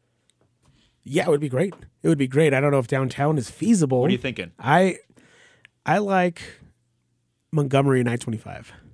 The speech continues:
Speaker 1: They're gonna
Speaker 2: Okay.
Speaker 1: open a Topgolf there.
Speaker 2: Yeah, I was gonna say, that's right where Topgolf, Topgolf's
Speaker 1: So
Speaker 2: gonna be.
Speaker 1: p-, make a hotel, Topgolf, put a stadium that can seat eighteen thousand people.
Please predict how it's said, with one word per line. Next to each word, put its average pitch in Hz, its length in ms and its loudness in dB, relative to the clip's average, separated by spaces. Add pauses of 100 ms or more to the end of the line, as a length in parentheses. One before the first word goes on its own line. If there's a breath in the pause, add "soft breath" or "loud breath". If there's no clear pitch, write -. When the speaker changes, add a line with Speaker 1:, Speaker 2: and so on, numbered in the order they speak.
(320)
Speaker 1:
They're 117 100 -4
gonna 117 120 0
Speaker 2:
Okay. 120 40 2
Speaker 1:
open 123 140 -2
a 107 60 -4
Topgolf 107 500 -4
there. 131 100 0
Speaker 2:
Yeah, 165 100 4
I - 40 4
was 135 100 -2
gonna 139 100 -8
say, 156 200 -2
that's 113 240 -6
right 123 140 2
where 117 120 -6
Topgolf, 127 460 -6
Topgolf's - 280 -4
Speaker 1:
So 123 460 2
Speaker 2:
gonna - 120 -20 (160)
be. 135 80 -12
Speaker 1:
p-, 127 100 -10
make 131 180 2
a 110 240 -4
hotel, 160 460 4
Topgolf, 147 680 0
put 151 160 0
a 131 160 2
stadium 135 500 0
that 117 120 -6
can 123 160 -14
seat 131 400 -4
eighteen 139 340 -6
thousand 123 300 -2
people. 120 440 0